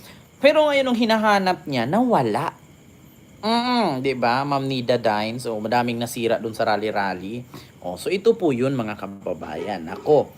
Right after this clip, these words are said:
tatanungin po natin ngayon, mga kababayan. Ay, two years ago na pala tong aking picture sa Hong Kong. Oh. Mm-mm.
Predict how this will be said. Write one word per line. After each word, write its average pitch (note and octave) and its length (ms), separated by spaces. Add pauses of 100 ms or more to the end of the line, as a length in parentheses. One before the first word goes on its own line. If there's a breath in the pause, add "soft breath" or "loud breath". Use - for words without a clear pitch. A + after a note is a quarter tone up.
(220 loud breath)
tatanungin A2+ 640
po G#2+ 80
natin F#2+ 400
ngayon, G2+ 400
mga F#2+ 160
kababayan. F#2 640
Ay, A3 160 (400 loud breath)
two D#3+ 160
years D#3+ 320
ago D3 240
na C#3+ 160
pala C#3 240
tong C#3 160
aking C3 240
picture B2+ 400
sa C3 80
Hong A2+ 320
Kong. A2+ 320
Oh. F#2 200 (1000)
Mm-mm. B2 320